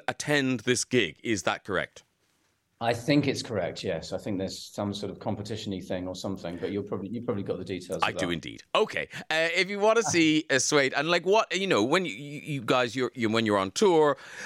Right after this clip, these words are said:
Speaker 1: you're playing these big venues. So, so to see Suede in this space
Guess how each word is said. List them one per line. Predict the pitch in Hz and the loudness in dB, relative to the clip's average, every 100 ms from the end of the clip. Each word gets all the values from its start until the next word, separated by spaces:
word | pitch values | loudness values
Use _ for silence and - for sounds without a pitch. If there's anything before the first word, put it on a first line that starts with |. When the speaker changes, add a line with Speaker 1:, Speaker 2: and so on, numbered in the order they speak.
| - | -2
Speaker 1:
you're | 117 | 0
playing | - 127 | 0 -2
these | 107 95 | -2 0
big | 107 110 | -2 0
venues. | 135 139 131 131 - 110 | 0 0 0 0 -2 -2
So, | 110 | -2
so | 101 120 | 2 2
to | 113 | 2
see | 139 - 254 226 196 | 0 2 2 4 4
Suede | - 123 110 95 90 90 - | 4 6 6 4 2 -2 2
in | 139 135 | 2 4
this | 117 104 | 2 2
space | - 98 85 85 82 | 2 2 0 0 0